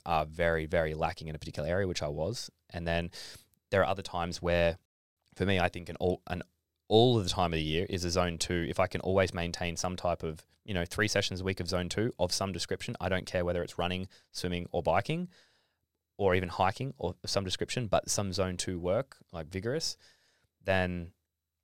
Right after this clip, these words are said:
I'm going to keep myself in check across.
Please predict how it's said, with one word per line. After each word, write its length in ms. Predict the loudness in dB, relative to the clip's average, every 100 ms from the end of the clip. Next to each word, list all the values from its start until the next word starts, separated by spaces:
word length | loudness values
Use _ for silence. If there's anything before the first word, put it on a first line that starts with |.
| -14 -2
I'm 260 | 2 2 4
going 240 | 2 2
to 140 | -4
keep 240 | -6 -6 -4
myself 400 | -2 0 0 0
in 220 | -4 -6
check 340 | -2 2 2 -2 -12
across. 400 | -4 2 2 0